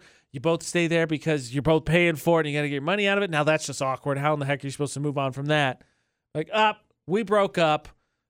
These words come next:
We can't stand to be in here. Take a, take, <laughs> take notice of the fact that I'm sitting here, they're standing outside. We can't do this.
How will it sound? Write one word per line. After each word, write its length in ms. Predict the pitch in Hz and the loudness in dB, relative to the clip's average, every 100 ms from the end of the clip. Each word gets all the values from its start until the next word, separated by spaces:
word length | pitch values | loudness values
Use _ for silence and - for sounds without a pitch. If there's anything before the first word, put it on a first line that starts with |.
| _ _ _ _ _ _ _ _ | _ _ _ _ _ _ _ _
We 100 | 160 | -6
can't 280 | 175 208 196 | -2 0 0
stand 240 | - 202 185 | 0 0 2
to 40 | |
be 140 | 180 | 0
in 80 | 180 | 0
here. 280 | 170 165 170 - | 0 -2 -2 -8
Take 260 | - 185 180 | -2 -2 0
a, 60 | 175 156 - | -6 -8 -8
take, 300 | - 101 - - _ - | 0 0 0 -16 _ -20
<laughs> 260 | - _ | -20 _
take 220 | - 185 | -4 -4
notice 320 | 180 185 185 180 | 0 2 2 -2
of 60 | |
the 60 | 170 | -2
fact 240 | 175 165 | 0 0
that 80 | 156 | 2
I'm 120 | 170 | 0
sitting 260 | 170 185 165 | 0 -2 -2
here, 180 | 165 165 | -2 -2
they're 160 | 165 | -2
standing 340 | 160 170 165 160 | -2 0 0 0
outside. 540 | 151 - 151 139 131 | -2 0 0 0 -2
We 140 | 127 156 | -4 -2
can't 260 | 165 143 | 0 -2
do 160 | 131 120 | -4 -12
this. 340 | 107 - - | -14 -20 -20